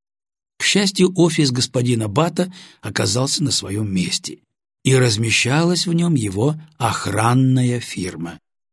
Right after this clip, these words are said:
И шефа своего дежурные бойцы узнали, немного удивившись старомодной военной форме, но ничего не сказали, да и встретивший нас на втором этаже, несмотря на позднее время, очкарик — только покосился недоуменно.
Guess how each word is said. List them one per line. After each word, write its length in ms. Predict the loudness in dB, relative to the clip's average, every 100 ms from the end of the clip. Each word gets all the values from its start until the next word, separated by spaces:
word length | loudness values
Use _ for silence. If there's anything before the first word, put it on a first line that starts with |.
| _ -2
И 100 | 0
шефа 440 | 4 4 4 0
своего 400 | 0 2 2 2
дежурные 560 | 0 0 2 2 2 0
бойцы 400 | 0 -2 0 0
узнали, 640 | -2 -4 0 0 0 -2 -10 -18 -6
немного 360 | 0 2 2
удивившись 760 | 2 2 2 2 2 2 0 -4 -8
старомодной 760 | -4 0 0 2 4 4 4 4
военной 520 | 2 0 0 0 0
форме, 560 | -2 -2 -2 -2 -6 -8 _ _ _
но 80 | 0
ничего 320 | 2 2 2
не 120 | 2 -2
сказали, 640 | -4 -4 -2 0 0 -4 _ _ _ 0
да 140 | 4
и 220 | 6 6
встретивший 600 | 4 4 4 4 0 2 4
нас 300 | 4 2 0
на 100 | -2
втором 360 | 0 2 2
этаже, 440 | 2 0 2 2 0 _ -4
несмотря 500 | -2 2 2 4 2
на 120 | 2
позднее 480 | 2 2 2 2 2
время, 420 | 2 2 2 -2 -12 _
очкарик — 720 | 0 0 0 2 4 4 0 -14 _ _
только 300 | -2 0 0
покосился 840 | 0 0 2 2 2 0 -2 -4 -4
недоуменно. 840 | -6 -6 -6 -4 -4 -4 -6 -8